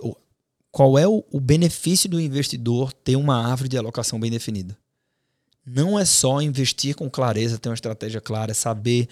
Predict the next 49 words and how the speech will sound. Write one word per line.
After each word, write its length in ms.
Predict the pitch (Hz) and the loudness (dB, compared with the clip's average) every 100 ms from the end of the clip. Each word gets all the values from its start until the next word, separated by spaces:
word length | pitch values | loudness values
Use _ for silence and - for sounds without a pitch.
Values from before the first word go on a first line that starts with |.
| - _ | -8 _
o 80 | 131 | -6
que 100 | - | -2
é 40 | |
que 60 | 135 | 0
ele 80 | 139 | -2
tem 120 | 127 | -2
que 80 | 123 | 0
vender, 240 | 120 110 | 2 2
o 40 | 113 | 0
que 80 | |
é 60 | 123 | -2
que 80 | 120 | -4
ele 80 | 113 | -4
tem 140 | 123 | -4
que 60 | - | -4
comprar, 320 | 113 - 135 | -2 -2 -2
porque 120 | - | -2
simplesmente 400 | 127 156 117 117 | -2 -2 -2 -2
ele 60 | 113 | 0
vai 100 | 117 | 0
seguir 300 | - 113 120 | -2 -2 -4
o 120 | 120 | -4
asset 240 | 117 - | -4 -4
allocation. 320 | 110 104 101 - _ _ _ _ - | -6 -6 -8 -10 _ _ _ _ -8
É 160 | 101 | -6
a 80 | 104 | -6
paz 580 | - _ 110 107 117 113 | -8 _ -10 -6 -4 -6
que 140 | - | -6
isso 180 | 110 - | -8 -6
dá. 160 | 107 - _ _ _ | -8 -10 _ _ _
Não, 200 | 208 240 | -6 -4
tá 120 | 202 | -4
dizendo 180 | 185 190 | -4 -6
que 80 | - | -8
tem 140 | 185 170 _ | -10 -10 _
por 140 | - 175 | -2 -2
aqui, 180 | 143 170 | -2 -4
tá. 160 | 90 - | -6 -4
Bicho, 260 | 143 165 - | -4 -4 -4
eu 60 | 135 | -2
já 100 | 147 | -2
tenho 160 | - 156 | 0 -2
a 20 | |
minha 120 | 151 | 0
alocação 420 | 143 139 131 143 | -2 0 -2 -2
aqui, 220 | 131 - | -4 -6
já 140 | 127 135 | -6 -6
tá 200 | - - - _ _ | -6 -10 -14 _ _
ok. 400 | 143 - 147 | -4 0 0